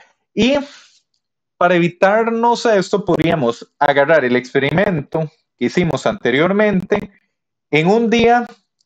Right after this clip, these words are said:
y replicarlo cuatro veces en un mismo, en un mismo día. Sería un equivalente. Lo que pasa es que es muy difícil.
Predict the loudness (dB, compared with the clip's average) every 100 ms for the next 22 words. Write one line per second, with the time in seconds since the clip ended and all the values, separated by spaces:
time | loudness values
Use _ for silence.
0 | _ _ -2 0 2 0 0 -4 2 2
1 | 4 2 0 -2 _ 0 2 2 0 -4
2 | 0 0 0 -4 -4 -4 -2 -2 -2 -4
3 | -4 -4 -4 -2 -2 -2 -6 -4 -4 -2
4 | -4 -4 -4 -4 0 0 0 0 0 0
5 | 0 2 2 0 -2 -4 -4 0 0 0
6 | -4 -6 -20 _ -8 -4 -4 -2 -2 2
7 | 0 -2 -10 _ -6 -2 0 0 -2 _
8 | _ -8 -8 -4 -6 -6 -16 -20